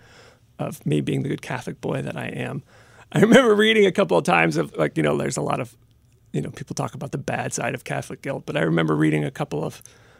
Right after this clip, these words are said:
articles and maybe even, like, a sermon about, like,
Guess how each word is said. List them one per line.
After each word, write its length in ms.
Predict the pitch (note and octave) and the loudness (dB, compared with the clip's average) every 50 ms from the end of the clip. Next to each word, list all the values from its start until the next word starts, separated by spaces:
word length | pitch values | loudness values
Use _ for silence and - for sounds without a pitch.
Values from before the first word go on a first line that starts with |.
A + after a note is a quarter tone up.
| _ _ _ _ _ _ _ _ _ _ _ _ - | _ _ _ _ _ _ _ _ _ _ _ _ 4
articles 560 | F3+ F3 F#3 G3 F#3+ - F#3+ F3+ F3 F3 D#3 | 6 8 10 8 8 6 6 6 6 6 6
and 100 | E3+ E3 | 6 6
maybe 260 | E3 E3+ E3+ E3 E3 F3 | 6 6 6 6 6 4
even, 280 | E3+ E3+ D#3+ E3 D#3+ | 4 4 4 4 4
like, 160 | D#3+ D#3 - | 2 2 2
a 60 | - C3+ | 2 2
sermon 360 | - - - E3 D#3+ D#3+ E3 | 4 4 4 2 2 0 0
about, 240 | - - D2+ - D#2 | 2 2 2 2 2
like, 200 | D#2 - - | 0 0 -2